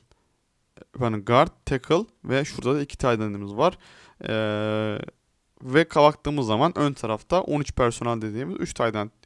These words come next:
e, üç tight end'li bir setimiz var. E, böyle olduğu zaman haliyle rakip savunmanın da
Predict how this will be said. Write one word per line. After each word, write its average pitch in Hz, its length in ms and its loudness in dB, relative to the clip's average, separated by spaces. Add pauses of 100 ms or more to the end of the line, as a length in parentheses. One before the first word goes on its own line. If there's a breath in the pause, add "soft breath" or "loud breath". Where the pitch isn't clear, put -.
e, 123 180 4
üç - 180 0
tight 107 200 2
end'li 107 280 0
bir 190 60 0
setimiz 113 480 2
var. 175 160 8 (260 loud breath)
E, 175 140 0
böyle 226 160 12
olduğu 214 220 8
zaman 165 240 4
haliyle 170 400 4
rakip 165 260 2
savunmanın 143 520 0
da 175 180 2